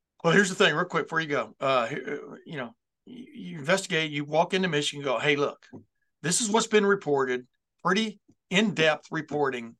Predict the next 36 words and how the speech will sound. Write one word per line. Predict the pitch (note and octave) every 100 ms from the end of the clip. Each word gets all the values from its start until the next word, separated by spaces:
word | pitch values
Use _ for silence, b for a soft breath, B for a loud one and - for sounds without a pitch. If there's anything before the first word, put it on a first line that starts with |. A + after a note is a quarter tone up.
| -
on | B2+ B2+
this | B2 B2 C3 -
of, | A#2+ B2 A#2+ A#2 b b b -
of, | B2 A#2+ A#2+
uh, | B2 D3
information | D#3 D3 D3 C3+ B2 A#2+ A#2+
that's | A#2
been | D3+ D3
gathered. | C3+ A#2+ A#2 A#2 A#2 - _ _ _
Th-, | D3+ D#3+ A#3 -
you | G3+
should | A#3+ B3
be | G3+
able | F#3 D3+
to |
rectify | C#3 E3 D3+ D3 C3 B2+
this. | C3+ - -
See, | - F3 C#3 - _ _ _ _ _ _ -
in | C3+
my | D3+ F#3
opinion, | F3+ C#3+ B2+ B2+ B2+
in | G#3+ C#3
one | C#3+ D3+ C#3+
day | B2+ B2+ A#2 B2 _
from | C3+ C3+
the |
standpoint | - D#3+ C#3 C3+ C#3 C3
of, | B2+ A#2+ A#2 - b b b b
uh, | - A#2+ A#2 G#2+ b b b _ -
you | A#2+
know, | A2+ - _ _ _ _ -
basically | D#3+ E3 E3 D#3+
presenting | - C3+ E3+ E3+ D#3
them | D#3+ D#3+
with |
the | D3+